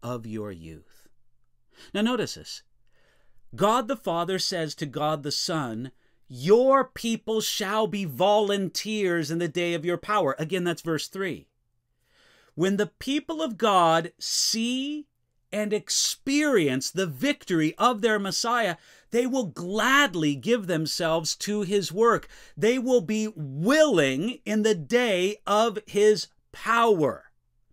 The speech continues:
Now, by the way, the Hebrew word that's translated power here is the word for a army or a host,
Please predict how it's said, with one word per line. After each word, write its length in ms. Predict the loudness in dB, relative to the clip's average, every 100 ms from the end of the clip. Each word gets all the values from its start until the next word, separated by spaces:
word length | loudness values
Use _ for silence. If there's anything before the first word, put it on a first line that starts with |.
| _
Now, 120 | -4
by 140 | 0 0
the 80 | 0
way, 180 | -2 -6 -20 _
the 80 | -12
Hebrew 480 | -10 -8 -6 -4 -4
word 260 | -2 -2 -2
that's 200 | -6 -6
translated 720 | -4 -4 -4 -4 -2 -2 -4 _
power 600 | -16 -4 2 4 4 2
here 400 | 0 -4 -4 -4 -10 _ _ -4
is 180 | -2
the 100 | -2
word 360 | 0 2 0 -2
for 260 | 0 0 2
a 260 | -2 -2 _ -2
army 640 | 0 4 2 2 -4 -8 -2
or 200 | -2 0
a 160 | -2 -4
host, 640 | 0 4 4 2 -6 -10